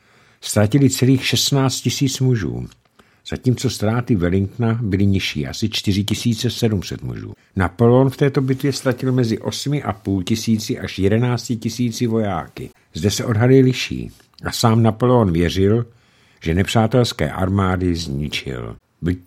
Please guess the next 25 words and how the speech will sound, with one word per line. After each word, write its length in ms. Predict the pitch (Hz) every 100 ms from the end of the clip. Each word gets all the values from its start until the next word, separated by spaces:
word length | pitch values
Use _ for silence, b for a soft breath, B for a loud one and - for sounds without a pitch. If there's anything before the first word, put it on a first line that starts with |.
| -
byť 360 | 117 156 - -
se 180 | - 117
mu 140 | 131
to 120 | -
snažili 420 | - 110 127 135
další 320 | 98 104 104 107
důstojníci 600 | 113 113 123 131 123 104
rozmluvit, 720 | 107 123 123 113 62 - - 82
odmítal 540 | 92 107 127 123 123 113
věřit, 580 | 90 131 95 69 - b b b b b
že 120 | 82 82
nepřítel 600 | 104 - 120 123 123 117
byl 180 | 107
stále 420 | 104 - - 113 127
početnější 720 | - 107 - - 101 - 92
nežli 300 | 90 73 80
on 320 | 73 67 69 b b b -
a 100 | 82
věřil, 540 | 98 117 120 139 143
že 120 | 120
mu 100 | 120
zbývá 480 | 98 90 113 120 127
se 160 | 123 104
ještě 300 | 107 - 90
vypořádat 640 | 95 113 113 117 120 123